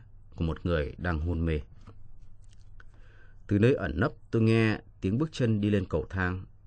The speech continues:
và cửa mở rồi đóng lại. Tiếp đó, lạ lùng thay, một sự yên lặng dài ngự trị, thỉnh thoảng bị gián đoạn bởi tiếng rên rỉ và hơi thở nặng trịch của người bệnh. Tôi tưởng tượng rằng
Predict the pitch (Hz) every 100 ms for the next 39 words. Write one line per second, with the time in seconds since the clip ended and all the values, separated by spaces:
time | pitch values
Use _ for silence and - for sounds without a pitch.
0 | - - 85 82 76 - 73 85 78 -
1 | - - - 87 71 92 131 82 - -
2 | - - - - 127 117 87 117 - -
3 | - - - 95 - 98 87 - 92 95
4 | 87 - - - 90 - 98 - 127 90
5 | 95 - - 85 80 78 90 71 - 95
6 | - - - - - - - - 107 -
7 | 85 67 80 64 80 127 143 98 - 87
8 | - 82 117 120 117 92 82 62 - -
9 | 78 82 73 87 101 104 80 - 87 85
10 | 101 87 69 - 73 73 71 73 - -
11 | - - - - - 95 101 76 - 98
12 | - 87 80 73